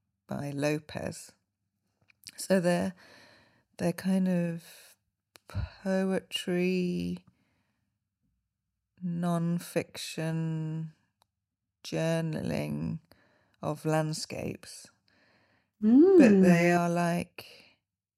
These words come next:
Speaker 1: these people know these landscape, these writers
Speaker 2: Yes.
Speaker 1: know these landscapes like we might know the body.
Speaker 2: Oh, so.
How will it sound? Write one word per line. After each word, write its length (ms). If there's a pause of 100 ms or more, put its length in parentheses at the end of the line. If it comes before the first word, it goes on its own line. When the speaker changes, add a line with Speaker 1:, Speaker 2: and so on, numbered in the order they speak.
(240)
Speaker 1:
these 220
people 400
know 420
these 260
landscape, 600
these 220
writers 640 (240)
Speaker 2:
Yes. 280 (220)
Speaker 1:
know 460
these 280
landscapes 680
like 180
we 240
might 260
know 360
the 100
body. 580 (300)
Speaker 2:
Oh, 840 (580)
so. 720